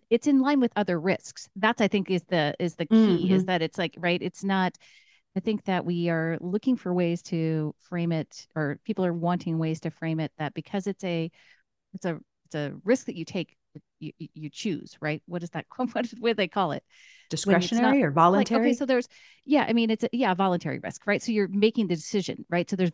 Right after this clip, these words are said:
Speaker 1: voluntary risks. There's other things like air pollution, like, we can't really do anything about,
Speaker 2: Sure.
Speaker 1: like, we can't control, right? So there's
Speaker 2: Right.
Speaker 1: voluntary risks versus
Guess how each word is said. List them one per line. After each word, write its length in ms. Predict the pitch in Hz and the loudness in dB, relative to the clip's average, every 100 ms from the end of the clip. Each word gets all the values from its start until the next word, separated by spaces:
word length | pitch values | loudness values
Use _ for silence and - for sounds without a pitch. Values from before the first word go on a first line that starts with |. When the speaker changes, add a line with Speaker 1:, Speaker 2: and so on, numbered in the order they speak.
| 202 | 2
Speaker 1:
voluntary 400 | 220 226 226 190 | 4 2 2 0
risks. 260 | 185 - | -4 -4
There's 220 | 208 185 - | -2 -2 2
other 160 | 214 | 0
things 220 | 208 202 170 | 2 0 -2
like 120 | 165 - | -4 -4
air 140 | 180 | -6
pollution, 440 | - 220 214 - 220 | -4 -2 -2 -2 -4
like, 160 | 170 | -4
we 80 | 180 | -6
can't 280 | - 196 - | -6 -8 -4
really 220 | 175 160 156 | -4 -2 -2
do 180 | 170 | -2
anything 240 | 160 160 151 | -2 -2 -4
about, 320 | 139 151 143 | -2 0 0
Speaker 2:
Sure. 140 | 151 147 | 0 -2
Speaker 1:
like, 140 | 151 | -6
we 80 | 165 | -6
can't 200 | 196 156 | -6 -6
control, 520 | 135 - 185 139 - | -8 -6 -2 -2 -2
right? 240 | 139 165 - | -2 -2 -2
So 160 | 202 | -2
there's 220 | 170 165 160 | 0 2 2
Speaker 2:
Right. 140 | 156 - _ - | -2 -10 _ -2
Speaker 1:
voluntary 580 | 196 190 190 196 185 160 | 2 4 2 0 0 0
risks 360 | 156 - - _ _ 156 | -4 -6 -20 _ _ -4
versus 560 | 165 156 156 - _ | -4 -2 -4 -6 _